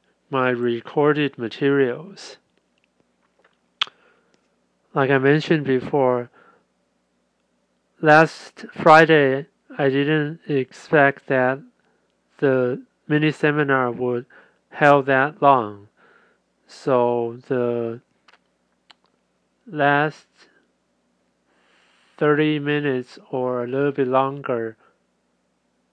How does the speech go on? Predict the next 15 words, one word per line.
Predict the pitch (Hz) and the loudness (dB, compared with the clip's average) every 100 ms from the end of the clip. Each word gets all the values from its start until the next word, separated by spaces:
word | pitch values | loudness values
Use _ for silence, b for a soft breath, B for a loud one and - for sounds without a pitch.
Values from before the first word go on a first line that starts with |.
| _ _ _ _ _ | _ _ _ _ _
was | 139 120 - | -8 -8 -8
cut | - 139 143 | -4 0 2
off. | 127 113 - - - _ _ _ _ _ _ _ _ _ _ _ _ _ _ _ _ _ _ _ _ _ - | 0 -2 -12 -20 -20 _ _ _ _ _ _ _ _ _ _ _ _ _ _ _ _ _ _ _ _ _ -4
Actually, | 156 165 - 160 147 | 0 0 0 0 2
what | 139 147 | 4 4
I | 151 156 | 4 2
can | - 151 | 0 -6
think | 127 156 147 | -4 -6 0
of | 147 127 139 | 0 0 0
right | 123 | -2
now | 131 143 143 | 0 0 0
is | 135 117 113 - - | -2 -4 -8 -14 -6
that | 139 127 123 165 | -2 0 -2 -4
I | 170 127 127 | -6 -4 -2
was | 123 123 120 117 123 - | -4 -6 -6 -8 -12 -20